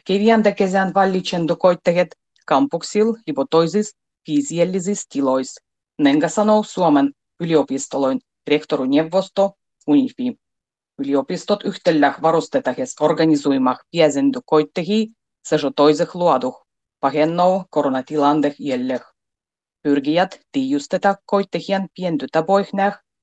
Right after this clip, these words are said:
kevätkuun keskivälissä. Läs jokahine viisitoista vuotta täyttänyt suomalainen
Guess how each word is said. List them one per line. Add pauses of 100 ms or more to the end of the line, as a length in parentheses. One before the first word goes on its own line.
(160)
kevätkuun
keskivälissä. (3250)
Läs
jokahine (120)
viisitoista
vuotta
täyttänyt
suomalainen